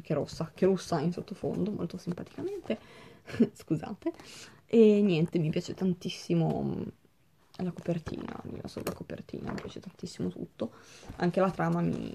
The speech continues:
attira un sacco, mm, pare che ci siano, eh,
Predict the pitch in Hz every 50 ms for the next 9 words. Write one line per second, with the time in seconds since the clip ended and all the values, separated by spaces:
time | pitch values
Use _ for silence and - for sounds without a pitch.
0 | - - - - - - 175 165 170 170 - - - - - - - 180 180 -
1 | - - 185 180 165 156 160 160 - 175 175 175 170 170 - 165 165 160 - -
2 | 175 - - 156 160 160 156 151 147 - - - - - - - - - _ -
3 | - 180 165 160 156